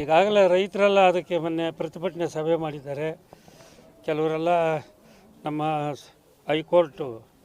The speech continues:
ನಿವೃತ್ತ ನ್ಯಾಯಾಧೀಶರು ಕೂಡ ಬಂದಿದ್ದಾರೆ.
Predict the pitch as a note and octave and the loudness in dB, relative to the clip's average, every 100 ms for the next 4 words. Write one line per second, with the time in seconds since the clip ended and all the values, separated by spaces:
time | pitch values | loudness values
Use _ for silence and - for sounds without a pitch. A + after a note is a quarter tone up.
0 | - D#3+ E3 E3 D3 A2+ - - _ _ | -6 -4 -6 -4 -4 -4 -12 -20 _ _
1 | - - - _ - D#3 E3+ D3+ D#3+ - | -20 -20 -20 _ -2 2 2 0 -4 -10
2 | D3+ D3+ E3+ D3 C3+ C#3 C3+ C3+ C#3+ | -8 -2 -2 -2 -10 -10 -10 -8 -10